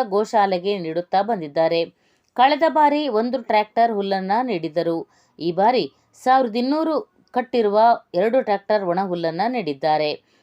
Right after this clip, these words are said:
ಆ ಭಾಗದ ರೈತರು ಗೋಶಾಲೆಗೆ ಒಣ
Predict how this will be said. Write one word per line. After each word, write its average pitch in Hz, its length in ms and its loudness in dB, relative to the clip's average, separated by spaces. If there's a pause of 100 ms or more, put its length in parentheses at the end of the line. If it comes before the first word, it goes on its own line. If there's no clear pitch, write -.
(140)
ಆ 180 120 2
ಭಾಗದ 240 520 -2
ರೈತರು 214 580 -2 (280)
ಗೋಶಾಲೆಗೆ 220 680 0
ಒಣ 185 180 0